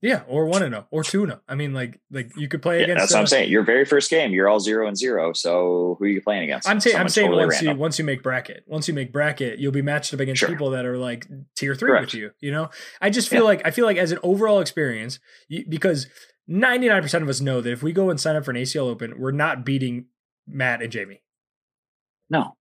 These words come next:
Speaker 1: There's a zero, and, and people say, "Oh, it could happen." There's a zero percent chance, a negative percent chance that you will beat, like, you will not beat them, or you will not beat,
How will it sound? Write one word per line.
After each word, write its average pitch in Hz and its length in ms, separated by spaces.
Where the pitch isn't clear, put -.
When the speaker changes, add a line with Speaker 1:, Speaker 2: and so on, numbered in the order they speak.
Speaker 1:
There's 131 180
a 117 60
zero, 208 560
and, 160 180
and 147 400
people 185 240
say, 214 140
"Oh, 254 160
it 233 40
could 240 100
happen." 196 200
There's 175 180
a 202 60
zero 165 520
percent 196 360
chance, 107 480
a 139 100
negative 160 680
percent 135 360
chance 110 520
that 135 140
you 131 120
will 127 60
beat, 131 180
like, 131 220
you 160 240
will 208 320
not 147 340
beat 135 180
them, 95 140
or 156 120
you 180 140
will 247 160
not 208 260
beat, 185 240